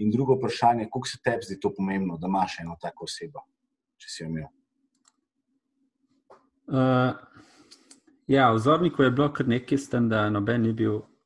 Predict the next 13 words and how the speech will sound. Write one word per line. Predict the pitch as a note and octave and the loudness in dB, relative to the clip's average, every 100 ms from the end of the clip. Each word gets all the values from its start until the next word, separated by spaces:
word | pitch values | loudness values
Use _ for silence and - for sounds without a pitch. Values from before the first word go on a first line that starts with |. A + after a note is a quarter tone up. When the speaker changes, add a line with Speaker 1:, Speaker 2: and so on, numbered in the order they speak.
| - | -12
Speaker 2:
konec | A#2+ A2+ - | -10 -8 -4
koncev | A#2 - G2+ | -4 -4 -6
prav | A#2+ A2 | -4 -2
me-, | G#2+ G#2+ | -4 -4
mentor. | A2+ A2 A2 B2+ C3 - _ _ _ _ B2 | -4 -4 -2 -2 -4 -10 _ _ _ _ -10
Eh, | G2+ G#2 G#2 G#2+ - _ | -8 -6 -6 -8 -12 _
vzorniki | A2+ A2+ A#2 A#2 - A2 | -4 0 0 0 -4 -6
so | - | -4
bili | A2 A#2 | 0 0
vsi | A2 A#2 | 0 2
neki | A2+ A#2 A#2+ | 2 2 0
virtualne | A2 A2+ A2+ A2 A2 A2+ | 2 0 2 2 4 2
osebe | G2+ - G#2+ A2 A2 G2+ G2 G#2+ | 0 0 0 2 0 -2 -2 -6